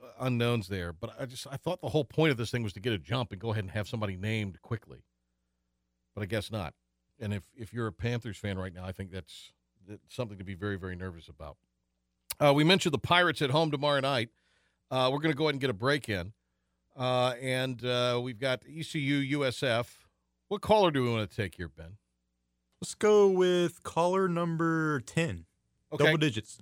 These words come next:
Speaker 2: number ten.
Speaker 1: Caller ten will get a pair of tickets to the game. We wanna pack the arena out tomorrow night. Two five two, five six one, game, two five two, five six one, four two six three.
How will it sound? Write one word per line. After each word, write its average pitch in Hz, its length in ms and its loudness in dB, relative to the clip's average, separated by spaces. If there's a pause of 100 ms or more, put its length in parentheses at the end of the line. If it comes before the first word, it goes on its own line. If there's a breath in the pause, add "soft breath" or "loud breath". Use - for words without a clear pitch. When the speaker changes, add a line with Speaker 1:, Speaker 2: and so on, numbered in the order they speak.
(140)
Speaker 2:
number 131 160 -2
ten. 104 200 -6
Speaker 1:
Caller 185 400 6
ten 160 600 4
will 139 120 0
get 135 200 2
a 127 300 4
pair 156 180 2
of 135 100 -2
tickets 139 260 0
to 123 80 -6
the 117 80 -4
game. 120 240 0
We 104 80 -2
wanna 110 180 -2
pack 120 300 -2
the 120 120 -2
arena 113 260 0
out 107 200 -2
tomorrow 107 280 0
night. 113 240 2 (520)
Two 160 120 2
five 139 260 6
two, 175 480 6
five 151 240 4
six 143 200 -6
one, 143 180 4
game, 139 320 4
two 143 160 0
five 131 220 0
two, 151 180 2
five 135 260 0
six - 200 -6
one, 127 180 2
four 139 200 0
two 131 180 0
six - 280 -6
three. 139 320 0